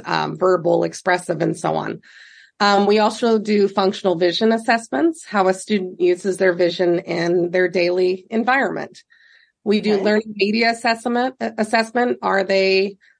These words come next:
Speaker 1: um, learning visually, auditorily, tactually? So we look at
Speaker 2: Mm-hmm.
Speaker 1: that. Um, we do the expanded core curriculum to find priority areas to work on in that. Um, orientation and mobility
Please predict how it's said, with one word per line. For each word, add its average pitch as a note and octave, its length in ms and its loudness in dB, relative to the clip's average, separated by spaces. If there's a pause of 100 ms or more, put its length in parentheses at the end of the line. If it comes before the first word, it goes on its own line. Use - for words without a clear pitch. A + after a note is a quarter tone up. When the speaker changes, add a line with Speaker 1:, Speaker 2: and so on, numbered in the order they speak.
(200)
Speaker 1:
um, F#3 680 2
learning G#3 400 0
visually, A3+ 640 -2 (120)
auditorily, G#3+ 880 0 (280)
tactually? A3+ 680 0 (400)
So - 140 -8
we F#3 100 2
look F#3+ 180 0
at F3 60 -4
Speaker 2:
Mm-hmm. D#3 60 -6
Speaker 1:
that. F#3+ 340 2 (400)
Um, F3 560 0 (120)
we G3+ 220 -2
do G3+ 180 -2
the G3 80 0
expanded F#3+ 500 0
core G3 160 -4
curriculum A#3 720 0 (280)
to F#3+ 120 -6
find G3 580 0
priority F#3+ 560 2
areas G3 420 0
to - 100 -16
work F3 200 -4
on F#3 180 0
in F#3+ 120 2
that. G3 280 0 (680)
Um, F3+ 320 0
orientation G#3+ 760 0
and G3 100 2
mobility G#3 760 -2